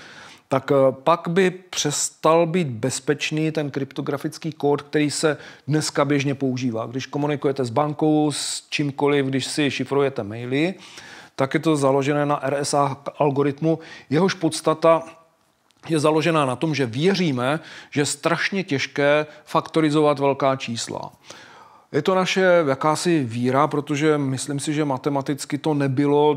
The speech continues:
dokázáno, že neexistuje klasický algoritmus, který by to dokázal udělat. Teoreticky může existovat nějaký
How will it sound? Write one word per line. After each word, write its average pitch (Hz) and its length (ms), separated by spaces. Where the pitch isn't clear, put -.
dokázáno, 127 1160
že 127 160
neexistuje 143 880
klasický 139 600
algoritmus, 135 640
který 143 680
by 131 140
to 147 140
dokázal 139 520
udělat. 123 460
Teoreticky 185 640
může 165 220
existovat 156 460
nějaký 147 600